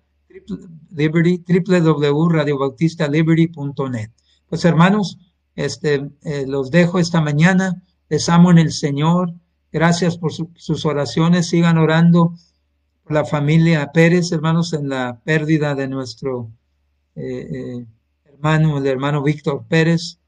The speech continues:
Recuerden que el siguiente martes, les voy a estar recordando, hermanos, vamos a transmitir el servicio fúnebre ahí, para que también la familia de él allá en Oaxaca pueda, este, mirar el servicio.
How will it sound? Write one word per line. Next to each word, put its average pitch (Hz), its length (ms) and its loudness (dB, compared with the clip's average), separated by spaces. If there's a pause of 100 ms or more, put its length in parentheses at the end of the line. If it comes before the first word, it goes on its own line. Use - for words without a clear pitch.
(320)
Recuerden 156 440 -4
que 156 100 -2
el 139 120 -2
siguiente 156 520 -4
martes, 170 420 -2
les 170 120 0
voy 151 180 -2
a 156 40 -2
estar 156 240 -4
recordando, 160 540 0
hermanos, 165 300 2
vamos 156 320 -4
a 170 60 -8
transmitir 151 640 -4
el 151 100 -2
servicio 143 560 -6
fúnebre 143 640 -6 (480)
ahí, 143 520 -4 (460)
para 139 180 -10
que 143 120 -8
también 147 400 -6
la 143 100 -4
familia 147 500 -2
de 135 300 2
él 156 120 0
allá 135 200 -4
en 139 120 -8
Oaxaca 139 540 -8
pueda, 131 500 -6 (640)
este, 127 280 -14
mirar 135 380 -4
el 135 80 -2
servicio. 170 720 0